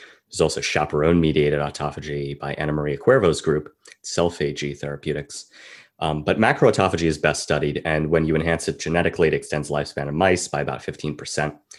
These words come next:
shown by mu-, multiple groups. It works in many animal models of disease and, uh, has beneficial metabolic effects. Um,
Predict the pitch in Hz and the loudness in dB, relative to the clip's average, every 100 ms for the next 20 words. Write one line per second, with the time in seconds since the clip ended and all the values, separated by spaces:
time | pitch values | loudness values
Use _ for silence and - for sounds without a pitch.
0 | - _ _ - 76 71 76 82 - 92 | -20 _ _ -2 0 0 -2 -2 -2 0
1 | 87 - 78 78 78 - - - _ _ | 0 0 -4 0 -2 -4 -12 -16 _ _
2 | _ _ _ _ _ - - - 104 92 | _ _ _ _ _ -20 -20 0 4 6
3 | 90 - 78 80 82 76 76 76 76 73 | 6 4 2 2 2 2 0 0 0 -2
4 | 73 71 76 82 80 78 73 - 80 76 | -4 -8 -6 -2 0 0 -4 -6 -6 -4
5 | 73 76 73 71 73 71 - 78 73 82 | -4 -4 -4 -4 -6 -6 -6 -4 -4 -6
6 | - 73 73 76 76 - 73 76 71 - | -6 -6 -6 -4 -4 -6 -8 -8 -8 -10
7 | - - _ _ _ _ _ _ 82 76 | -14 -16 _ _ _ _ _ _ -4 -2
8 | 76 76 | -4 -8